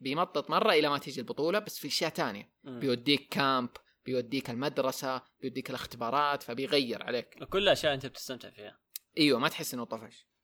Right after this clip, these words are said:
Speaker 1: طيب. مم، مم، مم، مم، مم.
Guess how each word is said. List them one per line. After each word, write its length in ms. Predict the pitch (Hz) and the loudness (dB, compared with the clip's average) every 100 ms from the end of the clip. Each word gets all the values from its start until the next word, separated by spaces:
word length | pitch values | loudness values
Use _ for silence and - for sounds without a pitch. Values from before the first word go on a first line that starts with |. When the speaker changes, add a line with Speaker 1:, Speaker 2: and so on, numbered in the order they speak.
| _ _ _ _ _ _ _ _ _ - | _ _ _ _ _ _ _ _ _ 0
Speaker 1:
طيب. 300 | 143 113 - _ _ _ - | 2 2 -2 _ _ _ -10
مم، 720 | 143 143 139 139 135 135 139 - _ _ _ | -10 -8 -12 -12 -10 -10 -12 -16 _ _ _
مم، 120 | 147 - - | -16 -14 -12
مم، 160 | 160 - | -14 -12
مم، 200 | 151 151 - | -16 -16 -16
مم. 140 | 156 | -16